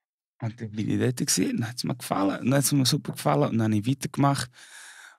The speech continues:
Und ich habe dann, äh, ja, wo bin ich gewesen? Flugwachsoldat, zu Kloten, so.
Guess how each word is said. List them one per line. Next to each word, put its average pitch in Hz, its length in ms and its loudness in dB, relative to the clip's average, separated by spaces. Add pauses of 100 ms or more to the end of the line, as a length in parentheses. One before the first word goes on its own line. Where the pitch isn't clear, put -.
(200)
Und 113 280 2
ich 131 220 4
habe 110 160 2
dann, 104 240 2
äh, 98 500 2
ja, 113 240 2
wo 127 80 2
bin 156 140 2
ich 143 80 2
gewesen? - 140 2
Flugwachsoldat, 135 1000 0
zu - 160 2
Kloten, 107 480 -2
so. - 280 0